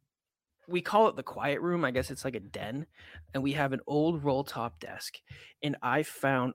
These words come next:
a certificate of authenticity for a signed Patrice Bergeron puck. I have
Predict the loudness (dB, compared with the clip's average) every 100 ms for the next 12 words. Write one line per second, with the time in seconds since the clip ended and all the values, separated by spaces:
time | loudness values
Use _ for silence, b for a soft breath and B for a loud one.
0 | -4 -6 -6 -2 0 0 0 0 0 -4
1 | 0 0 0 -6 -2 -2 -2 -6 -6 -8
2 | _ -4 -2 0 -2 -2 0 0 -2 -4
3 | -4 -2 -2 -2 -2 0 -4 -6 -8 -12
4 | -12 -16 _ _ _ _ _ _ 8 10
5 | 10 8 6 4